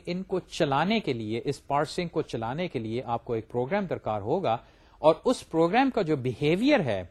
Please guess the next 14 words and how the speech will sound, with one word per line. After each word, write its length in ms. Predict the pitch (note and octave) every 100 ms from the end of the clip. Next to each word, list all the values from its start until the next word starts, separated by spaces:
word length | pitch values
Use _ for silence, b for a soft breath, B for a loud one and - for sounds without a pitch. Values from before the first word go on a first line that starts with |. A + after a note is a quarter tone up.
| b b b b b C3+
وہ 320 | C#3 G3 G#3 -
اس 200 | F#3 -
طرح 200 | E3+ C3
ہوگا۔ 360 | G#2+ G2 F2+ E2+ _ b b b b -
ریکرسو 400 | E3 A3+ B3 C#4+ B3
ڈسینڈ 340 | - A3 G#3+
میں 100 | G#3+
تو 340 | G#3 G3+ G3 F3+
ہماری 380 | E3 E3 F3 E3+
وہ 140 | D#3
جو 120 | D3 B2+
ریکرسو 440 | A#2+ F3+ F3 D#3+
کالز 460 | - D#3 F#3 F3+ -
تھیں، 140 | C#3+